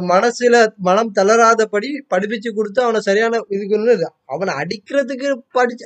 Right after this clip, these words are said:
அடிச்சு படிக்க வைக்கிறேன், நான் வீட்டுல வச்சு படிப்பேன் இல்லையா ஒரு பேரண்ட்ஸ். என்னன்னா,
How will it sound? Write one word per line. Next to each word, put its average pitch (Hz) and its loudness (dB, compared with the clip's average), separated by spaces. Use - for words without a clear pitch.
அடிச்சு 214 -2
படிக்க 262 4
வைக்கிறேன், 262 -2
நான் 262 0
வீட்டுல 262 0
வச்சு 233 0
படிப்பேன் 185 -2
இல்லையா 180 0
ஒரு 185 -2
பேரண்ட்ஸ். 190 -2
என்னன்னா, 190 0